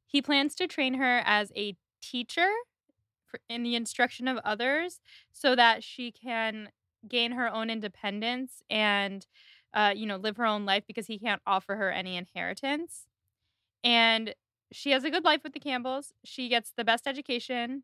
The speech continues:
she could possibly have. And at eighteen or nineteen, she's already ready to become a teacher. But she was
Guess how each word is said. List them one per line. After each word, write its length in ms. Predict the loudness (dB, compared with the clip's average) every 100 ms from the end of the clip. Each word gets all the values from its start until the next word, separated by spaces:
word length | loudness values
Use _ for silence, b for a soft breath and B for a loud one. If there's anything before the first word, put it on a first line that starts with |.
| _
she 160 | -10
could 140 | -4 0
possibly 380 | 0 -2 -4
have. 340 | 2 2 2 0 b b b
And 140 | 0 2
at 80 |
eighteen 320 | 2 -2 -2 0
or 60 |
nineteen, 360 | 2 0 -2 -8
she's 200 | -8 0
already 360 | 2 2 0
ready 460 | 0 -2 0 -6 -6 -10
to 420 | -10 -8 -6 -6 -6 _ _ -14
become 260 | -8 -6
a 80 | -6
teacher. 460 | -8 -12 -6 -6 -8 _ _ _ _ _ _ _
But 240 | 6 6 0
she 140 | -4
was 320 | -2 -2 -4